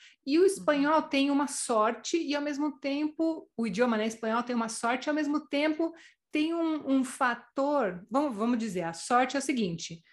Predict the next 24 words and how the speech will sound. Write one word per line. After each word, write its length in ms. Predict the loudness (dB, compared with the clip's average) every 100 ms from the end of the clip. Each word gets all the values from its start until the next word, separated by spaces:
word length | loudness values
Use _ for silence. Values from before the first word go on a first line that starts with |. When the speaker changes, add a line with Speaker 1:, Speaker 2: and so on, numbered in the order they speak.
| _ _ _ _ _ -2
Speaker 1:
é 140 | 4
o 140 | 4 4
idioma 300 | 4 4 2
mais 240 | 0 -4
fácil 520 | -8 2 2 2 -2
de 80 | -4
pronunciar, 840 | 0 0 0 -2 0 2 2 -2 -10
porque 460 | -8 0 2 2 0
o 40 |
que 100 | -8
tá 140 | -2 -2
escrito 460 | -2 -2 -2 -2 -2
só 140 | 0
tem 320 | 0 -2 -4 _ _ _
uma 240 | 0 0 2
pronúncia. 400 | 2 0 -2 -4
Então, 160 | 0 2
a 60 |
letra 360 | 2 2 2 4
A 60 |
só 100 | 2 0
tem 120 | -2
uma 160 | 0
pronúncia. 520 | 0 0 -2 -6 -12